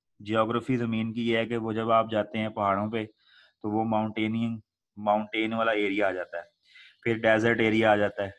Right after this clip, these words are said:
ठीक है ना। तो ये तमाम चीजें जो है लिथोस्फीयर में आती हैं, यानी कि जमीन की साख जो है वो जमीन की जो, अ, क्या कहते हैं, composition है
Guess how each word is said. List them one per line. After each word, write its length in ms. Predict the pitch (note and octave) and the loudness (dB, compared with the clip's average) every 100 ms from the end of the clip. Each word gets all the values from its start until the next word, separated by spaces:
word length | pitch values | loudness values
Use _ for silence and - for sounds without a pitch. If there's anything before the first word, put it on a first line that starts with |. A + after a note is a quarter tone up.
| _ | _
ठीक 100 | A2+ | -4
है 60 | A#2 | -2
ना। 80 | A#2+ | -2
तो 120 | A#2+ | 0
ये 120 | A#2+ | -2
तमाम 360 | A2+ A2+ A2+ A#2 | 0 4 4 4
चीजें 200 | A#2+ A#2 | 0 0
जो 60 | A#2 | 0
है 60 | A#2+ | 0
लिथोस्फीयर 640 | A2+ - B2 - A2 G#2 | -2 0 -2 0 0 0
में 120 | G#2 F#2 | 0 -6
आती 280 | E2+ F2 | -6 -14
हैं, 100 | E2+ - _ _ _ _ _ G#2+ | -20 -20 _ _ _ _ _ -8
यानी 240 | A2+ A#2+ | -2 0
कि 60 | A#2 | 0
जमीन 440 | A#2 A#2 A#2+ B2 | -2 -2 0 0
की 80 | B2+ | -2
साख 420 | A#2+ A2+ A#2 A#2+ - | -2 2 2 2 -2
जो 80 | A2+ | -2
है 120 | A2 | 0
वो 160 | A2 B2 C#3 _ _ | -2 -4 -10 _ _
जमीन 380 | G#2+ A2 A2+ A#2 | -10 -6 -4 -6
की 160 | A2+ A#2+ | -6 -4
जो, 220 | A#2 A#2 | -2 -4
अ, 720 | A#2 _ _ _ _ _ - | -8 _ _ _ _ _ -8
क्या 400 | G#2+ G#2 G#2 G#2+ | -4 -4 -4 -4
कहते 260 | G#2+ G#2 G#2 | -6 -8 -8
हैं, 300 | G#2 G#2 G#2 | -8 -10 -10
composition 680 | - A#2 A#2 B2 B2 C3 A#2+ | -6 -4 0 2 2 4 4
है 180 | B2 | 2